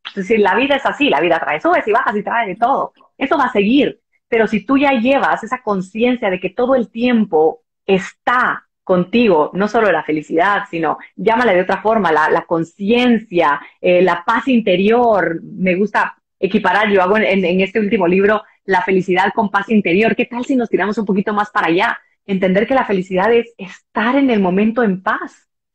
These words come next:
Uf, qué plenitud, estar en paz con este momento, con este instante. ¿Y qué tal si eso también le podemos llamar felicidad? Entonces, es-, hemos sido más felices de lo que creíamos, ¿no?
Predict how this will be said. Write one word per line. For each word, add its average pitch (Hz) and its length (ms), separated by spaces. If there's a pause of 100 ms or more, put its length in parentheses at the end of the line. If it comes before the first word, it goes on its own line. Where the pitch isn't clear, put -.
(340)
Uf, - 460
qué 254 100
plenitud, 294 560
estar 233 220
en 220 240
paz 277 220
con 262 220
este 269 260
momento, 320 440
con 190 180
este 240 200
instante. - 640 (180)
¿Y 262 60
qué 330 120
tal 539 200
si 320 120
eso 285 180
también 202 420
le 165 80
podemos 175 280
llamar 156 260
felicidad? 143 500 (720)
Entonces, 320 400
es-, 233 220
hemos 277 260
sido 277 180
más 269 180
felices 247 320
de 240 80
lo 180 100
que 170 120
creíamos, 170 680
¿no? 262 320